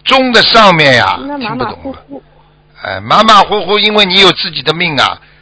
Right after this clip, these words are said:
Speaker 1: 并不是台长帮你起的命就可以帮你改掉你的命运的呀，听不懂啊？
Speaker 2: 嗯，
Speaker 1: 只能，
Speaker 2: 对，对。
Speaker 1: 我早就跟你们说了，
Speaker 2: 嗯。
Speaker 1: 命，名字只能改百分之二十的运啊。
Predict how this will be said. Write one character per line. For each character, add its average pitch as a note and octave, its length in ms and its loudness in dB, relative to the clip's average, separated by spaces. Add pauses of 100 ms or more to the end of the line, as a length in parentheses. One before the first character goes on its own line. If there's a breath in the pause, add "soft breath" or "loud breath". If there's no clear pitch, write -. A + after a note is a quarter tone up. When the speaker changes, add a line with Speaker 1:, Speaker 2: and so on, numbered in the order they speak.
(120 soft breath)
Speaker 1:
并 G#3 180 -2
不 G3+ 140 -2
是 F#3 120 -2
台 F3 200 2
长 E3+ 180 2
帮 F3+ 160 2
你 E3+ 120 -2
起 - 240 0
的 C#3+ 100 0
命 D#3+ 180 -2
就 D#3+ 120 -2
可 D3+ 140 -6
以 C#3+ 140 -4
帮 D3+ 220 0
你 D3+ 80 -2
改 A2+ 180 0
掉 C#3 160 0
你 B2 140 -4
的 A2 100 -8
命 B2+ 240 -8
运 A#2 200 -6
的 F2+ 100 -8
呀， E2 140 -12 (720 soft breath)
听 E3+ 120 -8
不 E3+ 80 -4
懂 B2+ 160 0
啊？ G#2 220 2
Speaker 2:
嗯， F#3+ 480 -10
Speaker 1:
只 - 160 -10
能， G#3 220 -4
Speaker 2:
对， F#3 60 -16
对。 F3+ 60 -12
Speaker 1:
我 D#3+ 120 -2
早 E3 180 2
就 E3 160 2
跟 F#3 100 -2
你 E3 80 -2
们 C#3 140 -4
说 D3+ 180 0
了， C3+ 120 4
Speaker 2:
嗯。 C3+ 40 0
Speaker 1:
命， F3+ 280 -2
名 D#3+ 200 -2
字 F#3 160 -6
只 D#3 120 -6
能 D#3+ 120 -2
改 D3 160 2
百 B2 200 0
分 C3+ 160 -6
之 E3 100 -2
二 D#3 160 2
十 B2 160 -2
的 A#2+ 100 -6
运 A2+ 300 -8
啊。 D2+ 160 -16